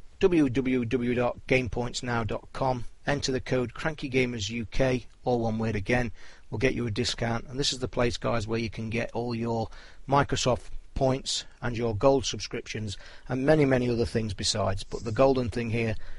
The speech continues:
they send them immediately by email. So even if it's three A M in the morning, which, sad to say, I do quite <laughs> often, um,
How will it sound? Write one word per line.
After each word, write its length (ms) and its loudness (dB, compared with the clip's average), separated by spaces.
they 80 0
send 260 4
them 120 2
immediately 480 -2
by 220 2
email. 400 -2
So 200 -2
even 160 2
if 100 -2
it's 160 -4
three 200 2
A 80 6
M 180 4
in 80 0
the 80 -2
morning, 420 -2
which, 240 -4
sad 220 -2
to 80 -6
say, 180 0
I 180 2
do 240 2
quite 280 0
<laughs> 100 4
often, 320 4
um, 300 6